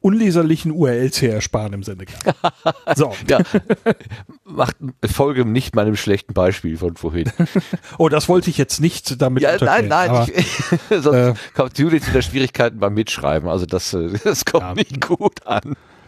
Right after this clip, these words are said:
Speaker 2: <laughs> Ja, vielen Dank. Äh, ist ja doch immer spannend, vor allen Dingen dieses Funheim. Ich finde ja, da, da, die, da ist ja immer Schlag auf Schlag immer irgendwas. Das funktioniert sehr gut.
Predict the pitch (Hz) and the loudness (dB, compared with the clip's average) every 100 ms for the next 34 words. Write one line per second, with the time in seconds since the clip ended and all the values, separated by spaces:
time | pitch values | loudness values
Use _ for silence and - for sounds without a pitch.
0 | - - - - - 147 - - _ _ | -20 -8 -6 -4 -2 -2 -4 -10 _ _
1 | _ _ _ _ - 190 180 147 127 117 | _ _ _ _ -4 -2 0 -2 0 0
2 | - 170 131 107 95 87 - - 90 90 | 0 -2 0 0 0 -4 -12 -8 -2 0
3 | 90 - 104 101 104 95 95 - 95 82 | 0 -2 -2 -2 0 0 0 -2 -6 -6
4 | - - 101 104 - - 95 104 - - | -4 -2 -2 -2 -2 0 2 0 -2 -12
5 | - 101 - - 117 107 80 82 82 - | -6 -4 -2 -2 0 2 2 2 0 -2
6 | 117 104 107 90 90 85 90 85 85 - | -2 -2 0 2 2 2 0 0 -2 -4
7 | 82 - 85 82 95 120 95 85 - 127 | -8 -8 -4 -2 0 0 0 0 0 0
8 | 143 - - - 104 82 - 82 80 90 | 0 -2 -4 0 0 0 -2 -2 0 -2
9 | 80 80 80 - - - - - 90 - | 0 0 0 -6 -14 -14 -14 -2 0 0
10 | - - 95 - 85 85 - 85 78 73 | -4 -6 -4 0 0 0 2 0 0 -2